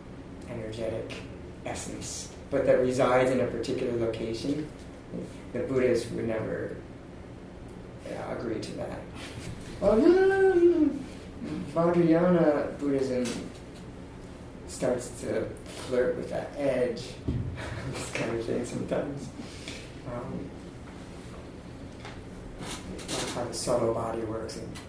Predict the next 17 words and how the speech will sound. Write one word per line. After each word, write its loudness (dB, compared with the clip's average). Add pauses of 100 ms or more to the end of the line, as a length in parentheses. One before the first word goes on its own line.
(160)
Buddha -4
nature, -8 (520)
having -8
location. -8 (1040)
Um, -10 (480)
but -4
I 0
think -2 (680)
from -6
our 0
point -2
of -2
view, -2
we'd -6
say -2
the, -8
um, -8